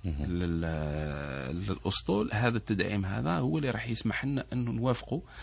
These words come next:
Speaker 2: آه، الطلب. آه، ولكن ما يخفاش عليك أنه الطلب عنده زوج، آه، نقدر ن-، on peut le distinguer de deux manières.
Speaker 1: نعم.
Speaker 2: أولا، آه، عندنا طلب وين،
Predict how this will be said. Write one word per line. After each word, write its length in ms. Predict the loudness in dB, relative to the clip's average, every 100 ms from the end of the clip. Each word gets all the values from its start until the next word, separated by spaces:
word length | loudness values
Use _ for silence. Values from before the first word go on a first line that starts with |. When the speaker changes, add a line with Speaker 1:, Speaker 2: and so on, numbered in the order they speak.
| -14 -14 -12 0
Speaker 2:
آه، 280 | 2 4 2
الطلب. 440 | 6 6 6 2 -4 -12 -18 -18 -18 -18 -18 -18 -4
آه، 480 | 0 2 2 -2 -4 2
ولكن 320 | 2 4 4
ما 60 |
يخفاش 300 | 4 6 4
عليك 220 | 4 -2 0
أنه 160 | 0
الطلب 340 | 0 0 0 0
عنده 260 | 0 2
زوج، 300 | 2 2 2 2
آه، 720 | 2 0 -2 -4 -4 -4 -2
نقدر 300 | -2 0 2
ن-، 240 | 2 2 0
on 120 | 0 4
peut 60 |
le 80 | 4
distinguer 440 | 4 2 4 4 4
de 100 | 4
deux 200 | 6 6
manières. 460 | 6 2 0 0
Speaker 1:
نعم. 220 | 2 4 2 -2 4
Speaker 2:
أولا، 440 | 8 8 8 6 0 -10 -14 -14 -14 -4
آه، 300 | 2 4 4
عندنا 300 | 2 2 2
طلب 440 | 2 2 2 0 0
وين، 420 | 4 4 4